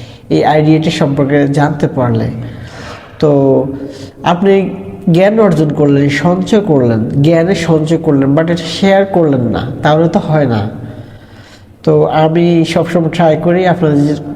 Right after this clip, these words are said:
জন্য একটা ভালো মেসেজ দিতে। প্রিয় দর্শক শ্রোতা, আপনারা যে লোকেশনটি দেখতেছেন, এই লোকেশনটি হচ্ছে মাত্রাতে,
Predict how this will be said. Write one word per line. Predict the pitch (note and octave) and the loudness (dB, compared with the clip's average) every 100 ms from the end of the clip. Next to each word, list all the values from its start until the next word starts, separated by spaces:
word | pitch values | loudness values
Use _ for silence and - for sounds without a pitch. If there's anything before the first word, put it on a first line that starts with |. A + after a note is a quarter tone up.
| - | -2
জন্য | F3 E3 F#3 - - - | 0 0 0 -2 -6 -6
একটা | D#3+ D3+ - | -2 -2 0
ভালো | D3 C#3 C#3+ | 0 2 2
মেসেজ | D3 C#3 D3 C3 | 2 0 0 -2
দিতে। | B2+ - D#3+ A3 - - | -4 -2 -4 -4 -8 -4
প্রিয় | - D3+ | 0 2
দর্শক | D3 D#3 D#3+ | 2 0 -2
শ্রোতা, | E3+ E3 D3+ | 0 0 0
আপনারা | D3 D3 | 2 2
যে | C#3+ C#3+ | 4 4
লোকেশনটি | C3+ C3 C3+ C#3+ D3+ | 2 0 0 2 2
দেখতেছেন, | C3+ - D3+ - E3 | 0 0 -2 0 -2
এই | C#3+ C#3+ | 0 0
লোকেশনটি | B2+ - D#3 C#3 D3 | 0 -2 -2 0 2
হচ্ছে | C#3+ D3 D#3+ D#3 | 2 2 2 2
মাত্রাতে, | C3+ B2+ C#3 C#3+ C#3+ F3 | 2 0 0 0 2 0